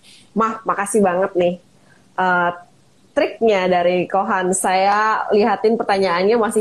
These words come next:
cukup banyak ya. Waktu kita kalau misalnya mau tertib kan berarti tinggal enam menit lagi ya. Saya nggak tahu ini kepotong akan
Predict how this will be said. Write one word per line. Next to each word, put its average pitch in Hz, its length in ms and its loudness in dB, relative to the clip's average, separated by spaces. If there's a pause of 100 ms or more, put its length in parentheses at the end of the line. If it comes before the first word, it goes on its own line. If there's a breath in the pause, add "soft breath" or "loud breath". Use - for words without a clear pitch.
(120)
cukup 190 280 0
banyak 170 160 -4
ya. 254 160 0
Waktu 214 280 0
kita 277 520 -2
kalau 208 240 2
misalnya 208 400 2
mau 190 320 0
tertib 196 400 -4
kan 320 160 0
berarti 254 240 2
tinggal 196 320 0
enam 175 480 -2 (320 soft breath)
menit 190 320 0
lagi 214 240 0
ya. 175 160 2
Saya 208 240 -2
nggak 170 160 -2
tahu 180 160 0
ini 208 160 2
kepotong 165 520 -2 (1000)
akan 170 380 -6